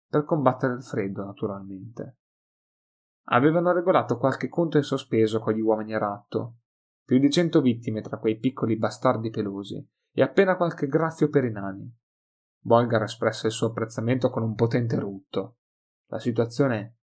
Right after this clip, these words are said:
era così tranquilla che quel pomeriggio Volgar si era persino concesso un breve sonnellino. Di sicuro non si era perso niente.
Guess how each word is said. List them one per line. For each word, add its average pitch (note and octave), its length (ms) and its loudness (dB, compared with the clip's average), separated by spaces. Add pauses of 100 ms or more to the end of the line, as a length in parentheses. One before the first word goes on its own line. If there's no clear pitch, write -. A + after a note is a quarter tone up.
era F3 220 -2
così A3 220 2
tranquilla E3+ 500 2
che B2+ 140 0
quel D3 160 4
pomeriggio B2+ 580 2
Volgar A2+ 460 0 (200)
si - 160 -4
era - 160 4
persino F3 440 2
concesso B2 580 -2 (140)
un C#3 180 -2
breve E3+ 280 2
sonnellino. G#2+ 920 -4 (400)
Di - 140 -6
sicuro A2+ 600 2 (280)
non A2+ 160 -4
si A2+ 140 -4
era G#2 140 -2
perso A2+ 380 -4
niente. - 520 -12